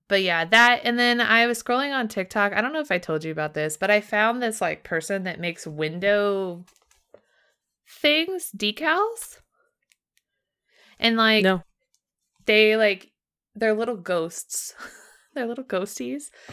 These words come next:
Speaker 1: And you stick them on your window, and it's like, um, when the sun comes through it, it creates, like, rainbows. It's almost like
Speaker 2: Oh.
Speaker 1: a prism. But they're K-pop ones that also glow in the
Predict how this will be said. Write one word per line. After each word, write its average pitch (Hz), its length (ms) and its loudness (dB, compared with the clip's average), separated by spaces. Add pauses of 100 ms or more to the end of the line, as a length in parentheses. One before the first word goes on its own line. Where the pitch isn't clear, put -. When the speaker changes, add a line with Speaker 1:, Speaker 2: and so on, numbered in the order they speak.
(200)
Speaker 1:
And 214 320 6
you 214 80 0
stick 269 300 -2
them 269 140 -2
on 240 120 0
your 214 140 0
window, 185 500 0
and 185 180 -2
it's 180 240 -2
like, 180 460 0 (320)
um, 170 600 -2
when 202 140 0
the 202 60 4
sun 185 300 4
comes 214 300 0
through 226 140 2
it, 220 60 0
it 208 140 -2
creates, 170 460 -4
like, 156 180 -4
rainbows. 165 800 -4 (460)
It's - 80 -10
almost 185 180 -2
like 180 100 -2
Speaker 2:
Oh. 370 120 -2
Speaker 1:
a 240 80 -2
prism. 196 480 2 (580)
But 185 320 2
they're 165 180 2
K-pop 214 760 -6
ones 254 360 -6
that 202 100 -6
also 190 320 -10
glow 170 320 -14
in 160 120 -14
the 180 160 -16